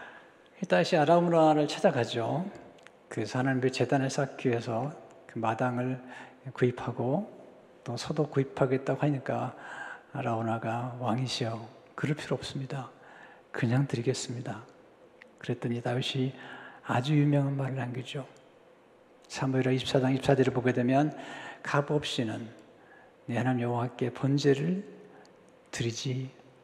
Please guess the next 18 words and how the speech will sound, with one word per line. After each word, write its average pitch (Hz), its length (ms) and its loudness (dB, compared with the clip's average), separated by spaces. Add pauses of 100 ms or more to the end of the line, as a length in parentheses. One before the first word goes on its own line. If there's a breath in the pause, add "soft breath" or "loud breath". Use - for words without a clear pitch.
(280)
아니하리라. 120 520 -6 (920)
값을 - 400 -2
지불하지 117 500 -2
않고는 127 480 -2 (560 loud breath)
내가 120 160 -6
번제를 123 560 -4
드리지 120 340 -4
아니하겠다." 120 800 -8 (1040 loud breath)
그리고 131 220 2
번제를 143 420 2
드리는데 127 640 -2 (400 loud breath)
번제를 131 400 2
드리는 131 240 -4
순간, 143 580 -2
예배를 147 540 2
드리는 139 260 0
순간 135 540 -2 (400 loud breath)
재앙이 120 720 -2